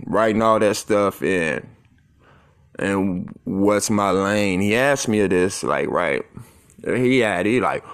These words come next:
"Well, do, what do you wanna focus on? You know what I'm saying? What do you wanna do? I mean, if you had a name, one or two, you know what I'm saying?"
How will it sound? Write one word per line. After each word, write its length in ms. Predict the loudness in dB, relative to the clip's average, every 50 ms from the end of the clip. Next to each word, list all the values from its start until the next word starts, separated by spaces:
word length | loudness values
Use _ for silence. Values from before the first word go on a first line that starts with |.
| -10 -2 0
"Well, 220 | 2 4 4 6
do, 120 | 6 6
what 160 | 6 8 6 6
do 60 | 6
you 100 | 6 6
wanna 200 | 6 4 4 2
focus 480 | 4 6 6 6 6 4 0 0 2
on? 280 | 2 2 2 2 2 2
You 80 | 2 4
know 120 | 4 4
what 60 | 2
I'm 80 | 2 0
saying? 260 | 2 2 2 4 4
What 100 | 4 4
do 60 | 4
you 80 | 4 4
wanna 200 | 4 4 4 2
do? 600 | 2 2 4 6 6 6 8 6 6 6 4 4
I 80 | 2
mean, 320 | 2 2 2 2 2 2 2
if 60 | 4
you 100 | 4 4
had 140 | 4 4 4
a 60 | 4
name, 480 | 4 6 6 6 6 4 4 4 4 4
one 180 | 6 6 6 4
or 60 | 2
two, 420 | 2 4 4 6 8 6 6 4 0 -6 -12 -12 -14 -10 -4 0
you 80 | 2
know 100 | 4 4
what 60 | 4 2
I'm 60 | 2
saying?" 260 | 2 2 0 0